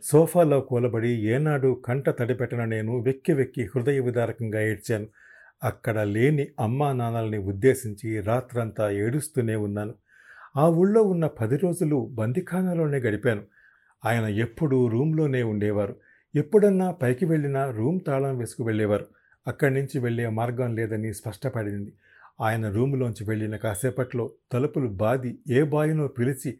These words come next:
తాళం తెమ్మని పారిపోతే అన్న ఆలోచన వచ్చింది. కానీ అలా చేస్తే హోటల్లో అంతా ఏమనుకుంటారు? మేనేజర్కి ఏం చెప్పాలి? ఏమనుకుంటే నాకే? నేనెవరో ఇక్కడ ఎవరికీ తెలియదు. ఎవరేమనుకున్నా ముందు ఈ బందిఖానా నుంచి బయటపడాలి.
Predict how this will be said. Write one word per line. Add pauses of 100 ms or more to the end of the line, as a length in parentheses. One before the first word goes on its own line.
(240)
తాళం
తెమ్మని
పారిపోతే
అన్న (360)
ఆలోచన
వచ్చింది.
కానీ (520)
అలా (120)
చేస్తే (100)
హోటల్లో
అంతా
ఏమనుకుంటారు? (460)
మేనేజర్కి
ఏం
చెప్పాలి? (340)
ఏమనుకుంటే
నాకే? (220)
నేనెవరో
ఇక్కడ
ఎవరికీ
తెలియదు. (680)
ఎవరేమనుకున్నా
ముందు
ఈ
బందిఖానా
నుంచి
బయటపడాలి.